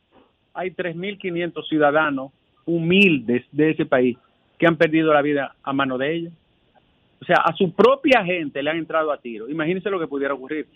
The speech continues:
Entonces es correcto que se tengan las previsiones del lugar, porque son bandas irregulares. Y son nueve o diez bandas que se disputan el control del territorio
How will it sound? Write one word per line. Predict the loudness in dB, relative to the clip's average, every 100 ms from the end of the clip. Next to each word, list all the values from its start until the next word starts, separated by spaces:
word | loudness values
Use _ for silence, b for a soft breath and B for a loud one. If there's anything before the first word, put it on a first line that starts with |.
| b b
Entonces | -14 -4 -2
es | 2
correcto | 4 4 4 0 -2 -12 -10
que | -12
se | -10
tengan | -4 0 2
las | 0
previsiones | 0 -4 -2 -2 -2
del | -2
lugar, | 0 0 0 -2 _ _ _
porque | -6 -4 0
son | 0 4
bandas | 2 2 0
irregulares. | -2 -4 -4 0 2 0 -6 _ _ _ _ _ _ _ _ -12
Y | -4
son | 0 2
nueve | 6 6 6
o | 4
diez | 4 4
bandas | 2 0 -8
que | -10
se | -8
disputan | -8 -8 -8 -4 -4
el | -4 -6
control | -6 -4 -2 -4 -4 _ -4
del | -4 0
territorio | -2 -2 -2 0 2 0